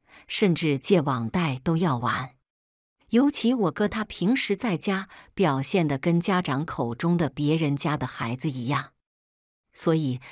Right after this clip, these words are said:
这事儿真的太让我难以接受了。网贷的利息那么高，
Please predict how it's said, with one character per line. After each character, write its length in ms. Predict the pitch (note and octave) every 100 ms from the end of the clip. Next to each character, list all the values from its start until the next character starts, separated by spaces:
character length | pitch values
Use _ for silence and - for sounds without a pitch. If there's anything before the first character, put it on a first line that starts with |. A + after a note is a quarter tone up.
| -
这 120 | -
事 160 | F3 F3
儿 60 | D3
真 220 | G3+ G3+
的 100 | F#3+
太 240 | - F3+
让 200 | D3+ C#3
我 80 | B2+
难 260 | C3 C3 E3
以 140 | C#3+
接 240 | - D#3 C3
受 260 | C#3+ A#2
了。 220 | G2+ - - _ _ _ _ _ _ _ -
网 260 | G3 F3 E3+
贷 160 | A#3
的 100 | F#3+
利 180 | F#3+ G3+
息 260 | F3 G#3 G3+
那 120 | F3+
么 120 | C3+
高， 340 | E3 F#3+ G#3